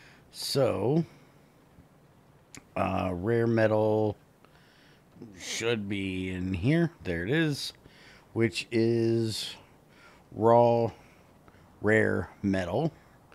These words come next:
And it looks like it's just smelted normally. So we just need to go and mine it. So let's get that done.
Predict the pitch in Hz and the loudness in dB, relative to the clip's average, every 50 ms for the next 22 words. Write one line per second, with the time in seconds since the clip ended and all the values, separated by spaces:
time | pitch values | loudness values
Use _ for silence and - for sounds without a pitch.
0 | - - - - - - - - - - _ _ - 90 90 92 92 92 90 90 | -20 -20 -20 -20 -20 -20 -20 -20 -20 -20 _ _ -10 -8 -6 -4 -4 -4 -4 -4
1 | 92 90 90 90 95 95 - - - 98 90 87 92 87 - - 101 - - - | -6 -6 -6 -8 -8 -6 -6 -6 -6 -4 -4 -6 -6 -8 -8 -8 -8 -8 -8 -6
2 | - 107 107 107 101 - - 107 90 85 92 101 104 101 98 95 98 98 101 110 | -2 0 0 0 -2 -2 -4 -6 -6 -2 -2 0 0 0 2 0 0 0 2 2
3 | 135 165 160 - - - - - _ _ _ - - - - - - - - - | 2 2 0 -2 -8 -20 -20 -20 _ _ _ -20 -20 -20 -20 -20 -20 -20 -20 -20
4 | - _ - - - 95 92 92 90 90 87 90 95 98 90 92 98 92 - - | -20 _ -14 -8 -6 -6 -4 -4 -4 -4 -4 -4 -4 -4 -4 -4 -6 -6 -6 -4
5 | 98 98 98 95 85 - - - 101 101 104 107 107 107 107 110 110 107 101 95 | -2 0 0 0 -2 -6 -8 -4 -2 -2 0 0 0 0 0 0 0 -2 -2 0
6 | 104 113 123 135 135 131 135 160 180 160 135 98 - - - - - - 87 85 | 2 4 4 4 4 4 4 4 4 2 2 0 -2 -10 -16 -16 -12 -10 -8 -8
7 | 82 82 80 78 - - - - - - - - - - - - - - 87 92 | -8 -8 -8 -10 -12 -16 -20 -20 -20 -20 -20 -20 -20 -18 -18 -16 -10 -6 -4 -4
8 | 92 - - - - 113 104 - - 120 113 110 101 90 87 90 123 143 151 127 | -4 -6 -8 -6 -6 -6 -6 2 4 4 4 4 2 -4 -2 2 4 6 6 6
9 | 113 117 139 170 196 196 | 6 6 6 6 4 4